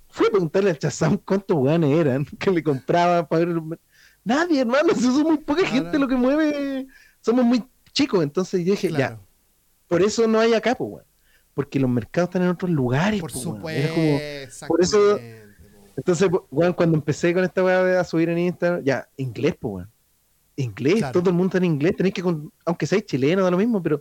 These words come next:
Speaker 2: Sí, sí,
Speaker 1: escribe
Speaker 2: sí,
Speaker 1: las
Speaker 2: sí.
Speaker 1: dos weas por último,
Speaker 2: Mínimo,
Speaker 1: o escribí
Speaker 2: mínimo.
Speaker 1: en español, pero, weón, es el idioma universal por ahora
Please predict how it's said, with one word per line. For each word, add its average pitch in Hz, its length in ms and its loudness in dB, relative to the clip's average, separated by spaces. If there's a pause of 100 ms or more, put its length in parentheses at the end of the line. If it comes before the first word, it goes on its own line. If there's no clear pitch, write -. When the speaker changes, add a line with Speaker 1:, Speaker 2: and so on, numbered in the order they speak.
Speaker 2:
Sí, - 140 -16
sí, 131 60 -8
Speaker 1:
escribe 220 240 -2
Speaker 2:
sí, 262 40 2
Speaker 1:
las 214 100 4
Speaker 2:
sí. 165 40 -6
Speaker 1:
dos 185 120 2
weas 156 200 0
por 175 160 -2
último, 165 160 0
Speaker 2:
Mínimo, 185 300 0
Speaker 1:
o 135 120 0
escribí 117 220 -2
Speaker 2:
mínimo. 120 140 2
Speaker 1:
en 143 60 2
español, 135 540 0 (240)
pero, 170 300 4
weón, 190 400 0 (360)
es 170 140 2
el 196 100 0
idioma 208 220 4
universal 214 400 0
por 220 160 0
ahora 226 340 0